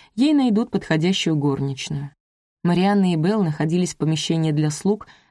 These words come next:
до тех пор, пока не услышали голос лакея с требованием заложить экипаж барона. Очевидно, Уинфрид собрался ехать в порт. Как только парочка отбыла,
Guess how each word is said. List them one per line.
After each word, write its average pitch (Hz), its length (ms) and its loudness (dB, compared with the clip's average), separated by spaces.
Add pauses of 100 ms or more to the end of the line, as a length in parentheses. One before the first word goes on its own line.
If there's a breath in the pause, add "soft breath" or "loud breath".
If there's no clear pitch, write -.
до 170 140 0
тех 156 280 -4
пор, 247 240 0 (400)
пока 185 220 0
не 294 120 4
услышали 226 540 2
голос 160 400 0
лакея 220 540 0 (200 loud breath)
с - 120 -12
требованием 208 800 2
заложить 160 480 0
экипаж 160 380 -2
барона. 139 540 0 (240)
Очевидно, 185 640 2 (340 soft breath)
Уинфрид 180 680 2
собрался 156 560 0
ехать 147 360 0
в - 100 -16
порт. - 400 -6 (760)
Как 208 140 0
только 214 240 0
парочка 180 480 0
отбыла, 147 680 0